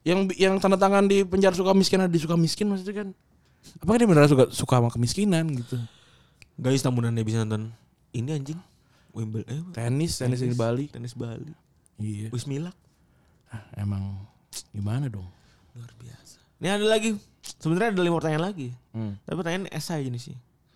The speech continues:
Speaker 2: Kita disuruh ngasih pendapat tentang berbagai macam kalimat ya.
Speaker 1: Hmm.
Speaker 2: Berbagai, berbagai, berbagai macam kata by the way sebenarnya. Tapi kita kayaknya terlalu berat Ran ya.
Speaker 1: Oh iya.
Speaker 2: Terlalu berat, terus ribet kayaknya nih. Ada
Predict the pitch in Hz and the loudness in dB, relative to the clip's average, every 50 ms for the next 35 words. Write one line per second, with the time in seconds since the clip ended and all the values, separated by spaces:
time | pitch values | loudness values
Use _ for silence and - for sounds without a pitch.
0 | _ _ _ _ _ - 143 156 165 151 160 156 156 147 143 131 139 139 139 139 | _ _ _ _ _ -6 -2 0 0 0 2 0 0 0 0 -2 -2 -2 -2 0
1 | 147 165 - 147 147 151 156 151 147 175 170 165 151 147 151 156 156 151 160 160 | -2 -2 -4 -4 -4 -4 -4 -2 -2 0 0 0 0 0 0 0 0 0 -2 -2
2 | 156 156 156 151 160 180 180 214 135 - - - 123 _ _ _ - - 123 120 | -4 -4 -4 -4 -2 0 0 -2 -2 -4 -8 -16 -16 _ _ _ -6 -4 -2 -2
3 | 110 101 - - - - _ _ - 123 131 147 156 160 160 156 156 - - 143 | -2 -4 -8 -14 -20 -20 _ _ -6 -2 0 2 2 2 2 0 -2 -4 -2 -2
4 | 143 147 143 139 139 98 123 135 - - 135 135 135 139 131 135 135 131 131 135 | 0 0 0 0 -2 -4 -6 -6 -4 -4 -2 -2 -2 -2 -2 -2 -4 -4 -4 -4
5 | 131 131 131 127 127 - - - - 98 117 - 107 104 95 101 107 110 101 101 | -6 -6 -8 -10 -10 -8 -8 -8 -8 -8 -8 -8 -8 -8 -8 -8 -10 -12 -12 -12
6 | 95 95 85 87 85 69 120 117 _ _ _ _ _ _ _ _ _ _ _ _ | -12 -12 -12 -12 -14 -14 -16 -18 _ _ _ _ _ _ _ _ _ _ _ _
7 | _ _ - - 120 127 131 147 120 147 147 143 139 123 131 147 151 143 - - | _ _ -8 -6 -4 -4 -4 -4 -6 -6 -6 -6 -6 -6 -4 -4 -6 -6 -8 -12
8 | _ _ _ - - _ - 127 143 151 143 120 151 170 - - 143 143 139 143 | _ _ _ -20 -20 _ -8 -4 -4 -4 -2 -2 -4 -4 -4 -6 -8 -6 -6 -8
9 | 156 160 - - - 113 117 117 - - _ _ _ - - - _ _ - - | -8 -10 -12 -12 -10 -8 -8 -8 -8 -10 _ _ _ -12 -12 -12 _ _ -16 -12
10 | 113 113 113 110 110 117 120 123 - - 117 - - - 101 101 104 107 110 110 | -12 -10 -10 -8 -8 -10 -10 -12 -14 -18 -20 -20 -18 -18 -16 -14 -14 -12 -12 -14
11 | - - 110 110 113 113 113 120 123 _ _ _ _ _ _ _ _ _ _ _ | -14 -12 -12 -12 -10 -10 -12 -14 -16 _ _ _ _ _ _ _ _ _ _ _
12 | _ _ - - 98 104 104 | _ _ -18 -14 -12 -10 -8